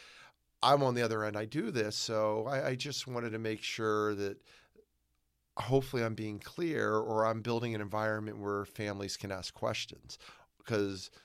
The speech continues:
these are really important decisions their kids are gonna make, and that they feel comfortable doing that piece. I, I also think that, look, you're gonna win,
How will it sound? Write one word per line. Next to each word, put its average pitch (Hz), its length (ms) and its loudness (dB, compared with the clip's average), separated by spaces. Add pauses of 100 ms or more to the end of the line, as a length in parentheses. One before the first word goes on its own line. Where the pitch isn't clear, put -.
(140)
these 127 240 -2
are 107 120 -2
really 110 540 0
important 98 400 -6
decisions 95 520 -6
their 95 140 -8
kids 90 300 -10
are 92 60 -10
gonna 87 180 -10
make, 98 460 -10 (440)
and 117 120 2
that 117 100 2
they 113 100 2
feel 107 280 0
comfortable 98 960 0 (480)
doing 123 340 2
that 85 220 -6
piece. - 440 -10 (1300)
I, 117 100 4
I 127 200 6
also 123 420 6
think 117 400 -2
that, 110 340 2 (1300)
look, 139 440 -6 (540)
you're 117 220 0
gonna 120 240 0
win, 113 560 -4